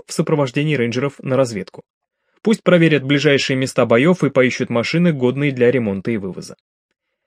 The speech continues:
Через двадцать минут группа под моим командованием, хотелось лично посмотреть на ситуацию в районе, а не услышать сообщения по радио,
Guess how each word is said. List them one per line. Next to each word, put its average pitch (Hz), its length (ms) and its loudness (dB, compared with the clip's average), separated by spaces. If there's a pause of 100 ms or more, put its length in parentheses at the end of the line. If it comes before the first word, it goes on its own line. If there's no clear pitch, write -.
(1000)
Через 131 260 0
двадцать 180 320 0
минут 151 500 0
группа 165 400 2
под 160 160 0
моим 123 240 2
командованием, 160 680 0 (160)
хотелось 104 520 -2
лично 98 300 -6
посмотреть 95 460 -8
на 101 100 -8
ситуацию 101 480 -6
в 101 80 -4
районе, 120 460 0
а 123 120 2
не 131 140 0
услышать 147 680 -4
сообщения 120 540 -2
по 120 160 0
радио, 92 320 -2